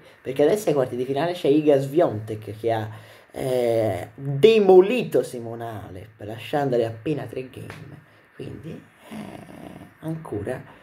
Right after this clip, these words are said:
la faccenda è decisamente lunga e ci possiamo vivere intanto un'altra partita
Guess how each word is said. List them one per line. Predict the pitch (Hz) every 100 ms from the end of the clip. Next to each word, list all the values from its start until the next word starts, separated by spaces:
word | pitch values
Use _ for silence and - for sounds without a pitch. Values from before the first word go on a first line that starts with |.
| - - - - -
la | 156
faccenda | 165 180 - 120 110 110 - - -
è | 165
decisamente | 160 180 - 156 156 180 165 147
lunga | 175 135 95 - - - _
e | 117 120 117 113 113 113 -
ci | -
possiamo | 135 139 147 131
vivere | 127 127 120 117
intanto | 117 120 120
un'altra | 127 120 120
partita | 131 170 - 117 110 -